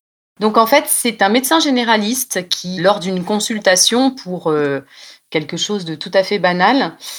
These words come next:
évidemment, a, a remarqué cette déformation des jambes et a compris qu'il y avait quelque chose qui n'allait pas. Et,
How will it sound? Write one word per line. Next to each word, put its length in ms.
évidemment, 680
a, 320
a 120
remarqué 540
cette 220
déformation 600
des 140
jambes 380
et 200
a 120
compris 460
qu'il 120
y 100
avait 80
quelque 180
chose 200
qui 120
n'allait 300
pas. 320
Et, 400